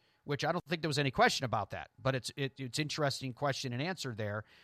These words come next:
of which you won't hear the questions. That's why I'm reviewing them for you now. You'll hear the answer from him, uh, for, for the case of, uh, being succinct. Uh, but, yeah. And again, I, I always think about that, especially in a Ryder Cup year. Right?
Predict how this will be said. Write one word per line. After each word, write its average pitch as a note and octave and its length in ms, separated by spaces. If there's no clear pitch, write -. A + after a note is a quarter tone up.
of C3 200
which C#3 280
you C3+ 140
won't C#3+ 260
hear D3 300
the A2+ 80
questions. A#2 380
That's - 160
why A2+ 140
I'm G2+ 80
reviewing G#2+ 320
them G2 80
for F#2+ 200
you F#2+ 80
now. G#2+ 120
You'll G2 180
hear A#2 160
the G#2+ 100
answer B2 260
from G2+ 220
him, F2+ 140
uh, G2+ 220
for, - 320
for A2 100
the G2+ 80
case G#2+ 380
of, F#2+ 200
uh, F#2 220
being G2+ 160
succinct. - 560
Uh, - 60
but, A2+ 340
yeah. D3 280
And D#3 140
again, - 220
I, D#3+ 200
I E3 140
always F3+ 400
think A3 220
about D#3 300
that, B2+ 340
especially D#3 800
in D3 140
a D3+ 40
Ryder C3 400
Cup D3+ 240
year. D3+ 360
Right? F3 260